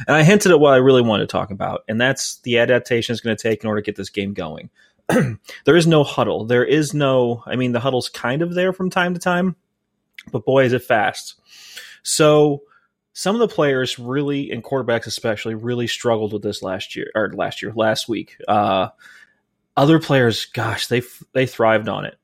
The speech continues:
<clears throat> It was almost like, if you do watch football, it was almost like it, there was a minute left on the clock. They're trying to tie the game and get downfield, so they're doing, doing hurry-up plays. That's what it seemed like almost most of the time, just hurry up and get downfield. Um, the weird part about this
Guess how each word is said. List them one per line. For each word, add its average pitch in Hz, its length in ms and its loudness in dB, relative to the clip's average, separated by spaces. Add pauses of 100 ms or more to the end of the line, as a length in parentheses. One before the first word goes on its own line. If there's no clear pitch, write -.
(120)
<clears throat> 170 300 -2
It 147 80 4
was 147 120 0
almost 208 400 2
like, 151 220 4
if 127 100 -2
you 139 100 -2
do 143 160 0
watch 123 260 2
football, 107 340 -4
it 117 40 0
was 120 80 -4
almost 170 300 -4
like 135 220 -2
it, 104 180 -2
there 123 100 -4
was 110 300 -10 (300)
a 127 60 0
minute 147 300 2
left 147 220 2
on 139 60 -2
the 131 80 -4
clock. 127 440 2 (560)
They're 120 100 0
trying 143 260 0
to - 40 -4
tie 131 140 2
the 123 80 2
game 120 220 -2
and 117 100 -2
get 110 120 -4
downfield, 113 500 -2
so 117 100 -6
they're 113 100 -2
doing, 110 360 -2
doing 113 300 -2
hurry-up 110 400 -2
plays. - 380 -4 (240)
That's - 200 2
what 196 120 4
it - 80 -4
seemed 160 320 0
like 107 260 -2
almost 113 440 -2
most 120 280 -2
of 113 100 -2
the - 60 -12
time, 120 180 -2
just 107 140 -8
hurry 123 160 0
up 135 120 2
and 117 100 -6
get 123 120 -6
downfield. 110 600 -2 (440)
Um, 107 600 0 (180)
the 123 100 2
weird 202 260 4
part 147 200 2
about 110 320 0
this 104 420 -4